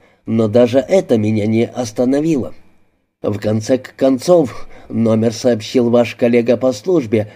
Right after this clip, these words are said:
Д-, Дерек Кларк. «Понятно», задумчиво протянул я. «Дерри вовсе не из тех, кто легко выдает чужие тайны. Что ж, спасибо. Нашел вас фотограф из Телли?»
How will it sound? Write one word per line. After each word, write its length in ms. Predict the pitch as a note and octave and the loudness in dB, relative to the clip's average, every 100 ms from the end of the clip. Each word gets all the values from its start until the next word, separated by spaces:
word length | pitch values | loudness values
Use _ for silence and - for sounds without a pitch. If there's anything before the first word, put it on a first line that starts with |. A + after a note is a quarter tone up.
| - | -16
Д-, 240 | A2+ A2 | -8 -6
Дерек 440 | A2 B2 A2+ A#2+ - _ | 0 2 4 0 -6 _
Кларк. 500 | - D#3 C#3 A2 - _ _ _ _ _ _ _ _ _ _ _ _ _ - | -2 2 2 -2 -18 _ _ _ _ _ _ _ _ _ _ _ _ _ -4
«Понятно», 720 | F#2+ G2 C3+ C#3+ - A2 G#2 - - _ | -2 2 2 0 0 -4 -4 -12 -20 _
задумчиво 760 | B2 A2+ A2 G2+ G2 - G#2 G2+ | -4 -2 0 -2 -4 -6 -4 -2
протянул 540 | G#2 G#2 G#2+ G#2+ G#2 | -2 -4 -4 -2 -2
я. 240 | G#2+ A2+ G#2+ _ _ _ _ _ | -2 -4 -6 _ _ _ _ _
«Дерри 460 | G2+ G2+ A2+ A#2 C3 | -6 2 4 6 4
вовсе 460 | D3 F3 C3+ A2+ | 6 4 2 -2
не 220 | G#2+ A2 A#2 | 0 2 2
из 140 | A2 | 0
тех, 340 | D#3 E3 - - - | 0 0 0 -14 -20
кто 200 | - A#2+ | -6 -2
легко 360 | G#2+ G#2+ A2 G#2+ | 0 -2 0 0
выдает 460 | G#2+ G#2+ A2 G#2 | 0 2 2 0
чужие 460 | G2+ - G#2 A2+ A2+ | -4 -8 -4 -2 -2
тайны. 440 | A2 D#3+ C3+ G2 - _ _ _ _ _ _ _ _ | 0 0 0 -4 -12 _ _ _ _ _ _ _ _
Что 300 | - - C3 | -20 4 4
ж, 60 | A#2 | 4
спасибо. 680 | - - A#2 - E3+ A#2 F#2+ _ _ _ _ | -2 -2 -2 0 0 0 -6 _ _ _ _
Нашел 540 | G#2+ G#2 A2 A2 F3 D#3 | -6 0 0 4 4 4
вас 240 | A#2 G#2+ | 0 -2
фотограф 560 | - A2+ A#2 G#2 A2 A2 | 0 2 2 2 0 -2
из 280 | G#2+ C3+ - | -4 -6 -2
Телли?» 380 | - D#3+ G#2+ | 0 2 0